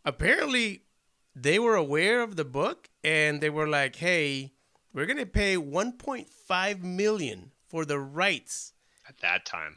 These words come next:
Speaker 1: Before the publication, two years earlier, or three years earlier, nineteen ninety, right?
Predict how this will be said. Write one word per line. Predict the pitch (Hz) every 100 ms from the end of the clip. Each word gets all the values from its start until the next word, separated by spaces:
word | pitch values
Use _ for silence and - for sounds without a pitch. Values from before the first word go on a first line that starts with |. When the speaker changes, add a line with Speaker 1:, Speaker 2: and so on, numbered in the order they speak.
| 135
Speaker 1:
Before | 147 139 - - 220 254
the | 226
publication, | 185 226 220 214 - 214 233 - - 113 - -
two | - 269
years | 240 254 233 208
earlier, | 220 196 131 120 139
or | 139 139
three | 202
years | 220 208
earlier, | 214 165 135
nineteen | 131 160 175 190
ninety, | 175 185 143 98
right? | 113 151